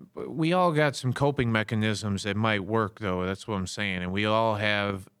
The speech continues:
a medicine here. It's not because I'm trying to promote anything. Cannabis is recognized medically, at least in a lot of states.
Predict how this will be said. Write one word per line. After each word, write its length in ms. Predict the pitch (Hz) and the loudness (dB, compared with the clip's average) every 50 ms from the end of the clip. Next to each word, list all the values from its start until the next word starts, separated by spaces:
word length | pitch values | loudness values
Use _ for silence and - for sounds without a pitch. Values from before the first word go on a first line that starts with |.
| _ - | _ -6
a 180 | 107 104 101 | -4 -2 -2
medicine 800 | 98 98 104 110 120 127 135 131 131 120 - - 123 110 101 101 | 0 0 2 2 2 2 2 2 0 -2 -4 -4 -4 -4 -2 -2
here. 280 | 98 95 101 98 98 101 | -2 -2 -4 -4 -4 -4
It's 260 | 98 98 - - - | -6 -8 -10 -8 -4
not 360 | 120 120 135 135 127 120 - _ _ _ _ _ _ _ _ _ _ _ _ | -2 0 0 0 -2 -4 -6 _ _ _ _ _ _ _ _ _ _ _ _
because 380 | - 107 - - 120 117 101 113 | -4 -4 -2 0 -2 0 0 0
I'm 160 | 107 104 101 | 0 0 0
trying 340 | - - 117 113 110 107 101 | 0 2 2 2 2 2 0
to 220 | - 113 104 95 | 0 0 -2 -2
promote 420 | - - - 98 101 110 120 123 110 | -2 -2 -2 0 2 2 2 2 2
anything. 460 | 104 98 98 90 - 92 90 90 - - | 0 -2 -2 -4 -4 -6 -6 -6 -8 -8
Cannabis 540 | - 123 123 127 127 120 120 110 101 - - 120 | -4 -2 0 0 0 0 0 -2 -4 -4 -4 -4
is 400 | 117 117 117 113 104 101 - - | -2 0 0 0 -2 -4 -8 -6
recognized 680 | - 117 113 113 - 113 98 104 107 107 104 92 - 107 | -2 -2 0 0 0 -2 0 0 2 2 0 -2 -2 -2
medically, 760 | 101 104 110 113 110 104 - 110 98 95 98 98 98 - - | 0 0 2 2 0 0 -2 -2 0 0 0 0 -2 -4 -4
at 160 | 107 98 - | -6 -6 -4
least 380 | 104 107 113 110 101 - - 113 | -2 0 0 0 -2 -4 -4 -2
in 100 | 101 98 | -2 0
a 80 | 95 | 0
lot 200 | 90 101 98 95 | 0 0 0 0
of 80 | 92 - | -2 -4
states. 500 | - - 139 127 113 104 98 - - | -6 -4 -2 -2 -2 -2 -4 -8 -12